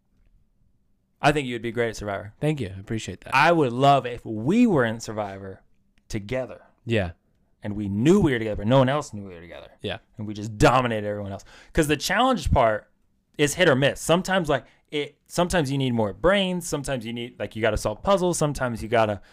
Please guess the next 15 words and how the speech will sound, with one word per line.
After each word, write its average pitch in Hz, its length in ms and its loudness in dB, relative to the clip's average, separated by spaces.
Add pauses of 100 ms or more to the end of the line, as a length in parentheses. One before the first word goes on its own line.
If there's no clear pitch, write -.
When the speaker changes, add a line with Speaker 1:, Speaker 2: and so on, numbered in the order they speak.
(240)
Speaker 1:
um, 104 420 -4 (800)
you 110 120 -6
know, 98 180 -8 (160)
have 113 240 -4
just 113 280 -8 (720)
strength. - 720 -6 (200)
And 120 300 -2
there's 127 200 0
all 170 220 4
sorts 160 240 -2
of 123 80 -6
different 123 180 -6
Speaker 2:
Yeah. 135 120 -2
Speaker 1:
things. 117 160 -4
But 113 280 -2